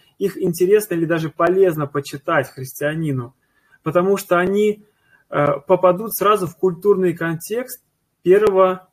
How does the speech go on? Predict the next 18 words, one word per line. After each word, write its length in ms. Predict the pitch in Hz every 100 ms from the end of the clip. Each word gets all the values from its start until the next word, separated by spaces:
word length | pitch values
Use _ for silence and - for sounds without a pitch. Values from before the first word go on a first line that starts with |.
| _ -
второго 460 | - 156 170 165
века 280 | 160 196 196
и 80 | 147
так 180 | 160 151
далее, 300 | 160 131 123
потому 360 | 131 147 156
что 400 | 151 - 147 139 _ _ _ -
это 280 | 202 196 170
было 600 | 143 156 147 135 127 _ _ -
базовым 540 | 147 165 151 143 143
образованием, 680 | 139 143 156 160 151 135 143
это 180 | 170 160
было 260 | 160 170
языком, 720 | 151 147 147 160 - 175 135
это 180 | 131 147
было 240 | 147 175
вот 180 | 147 147
инструментом. 800 | 151 143 160 170 190 170 131 127